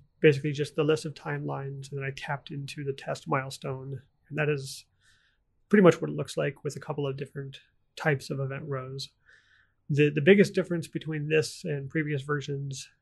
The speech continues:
is there is no detail ver-, row anymore, and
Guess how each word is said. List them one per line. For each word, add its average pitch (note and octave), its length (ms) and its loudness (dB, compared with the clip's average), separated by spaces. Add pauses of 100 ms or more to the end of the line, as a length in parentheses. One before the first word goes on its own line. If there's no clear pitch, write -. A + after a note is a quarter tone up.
(300)
is C3+ 580 2 (560)
there D#3+ 160 10
is E3 220 6
no D3+ 400 -2
detail C#3+ 580 -6 (180)
ver-, - 160 -4 (240)
row C#3+ 300 2
anymore, C#3 640 -8 (580)
and C#3+ 440 2